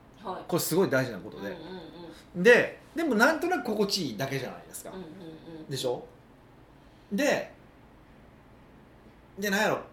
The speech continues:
Speaker 2: ちょっとバカなやつが、ちょっとこれ見よがしに気を使って行動を取ったら、すごいこの人気使ってくれるみたいな、
Speaker 1: うん。
Speaker 2: あれになるじゃないですか。
Speaker 1: はい。
Speaker 2: 評価になるじゃないですか。
Speaker 1: わかりやすいし、目に見えてますから。
Speaker 2: そうそう。もうバカですよね。
Speaker 1: <laughs>
Speaker 2: っていうことが言いたいんですよ、僕は。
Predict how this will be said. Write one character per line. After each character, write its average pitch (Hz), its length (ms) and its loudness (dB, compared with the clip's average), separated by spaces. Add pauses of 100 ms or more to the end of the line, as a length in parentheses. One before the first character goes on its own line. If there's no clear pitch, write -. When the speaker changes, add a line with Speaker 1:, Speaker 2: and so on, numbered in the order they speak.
(180)
Speaker 2:
ち 302 80 -6
ょ - 20 -6
っ - 40 -6
と 196 40 -4
バ 254 140 4
カ 294 100 4
な 226 80 4
や 185 80 4
つ 113 140 -8
が、 104 360 -4 (200)
ち 349 80 2
ょ 339 80 2
っ - 80 -8
と 214 260 10
こ 220 140 4
れ 220 100 8
見 220 80 4
よ 214 120 4
が 160 100 4
し - 80 -2
に 113 360 -8 (260)
気 202 120 0
を 185 60 4
使 165 160 -6
っ - 20 -4
て 123 80 -8
行 123 180 -6
動 123 100 -4
を - 40 -4
取 98 160 -8
っ - 20 -18
た 107 100 -10
ら、 107 360 -2 (720)
す - 240 2
ご 339 120 6
い 277 40 2
こ 240 60 6
の 175 80 6
人 - 60 -4
気 180 160 -4
使 - 120 -2
っ 156 60 0
て 156 60 -8
く 156 60 -2
れ 151 60 2
る 147 120 0
み 117 40 -8
た 110 100 -6
い - 20 -6
な、 104 80 -6
Speaker 1:
う - 20 -8
ん。 107 80 -10 (680)
Speaker 2:
あ 156 80 2
れ 160 80 2
に 139 60 0
な 123 60 -2
る 131 60 -2
じ 127 80 -4
ゃ 113 40 -4
な 92 100 -8
い - 20 -12
で - 100 -14
す - 80 -8
か。 202 100 -4
Speaker 1:
は 190 40 -4
い。 - 40 -6
Speaker 2:
評 202 180 8
価 139 120 2
に 120 60 -2
な 120 80 -2
る 127 80 -4
じ 127 60 -4
ゃ 110 40 -4
な 101 120 -8
い - 20 -10
で 196 80 -6
す 233 60 -2
か。 - 60 0
Speaker 1:
わ - 40 -2
か 294 100 -2
り 254 80 -6
や 277 80 -8
す 208 140 -8
い 190 60 -6
し、 190 80 -12
目 202 140 -8
に 226 80 -10
見 190 100 -6
え 175 60 -8
て - 20 -14
ま - 60 -14
す - 80 -2
か 202 80 6
ら。 185 40 8
Speaker 2:
そ 165 60 8
う - 20 6
そ 143 120 4
う。 - 20 6 (260)
も 123 60 -12
う - 20 -10
バ 151 100 -2
カ 175 120 -2
で 135 80 -6
す - 100 -8
よ - 160 -14
ね。 - 160 -16
Speaker 1:
<laughs> 285 80 -12 (360)
Speaker 2:
っ - 20 -20
て 196 80 2
い - 20 4
う 208 40 2
こ 196 40 2
と 180 60 2
が - 20 4
言 139 100 4
い - 40 -6
た 123 60 -2
い - 20 -8
ん - 20 -8
で 95 60 -10
す - 100 -8
よ、 98 80 -12
僕 107 160 -10
は。 98 160 -10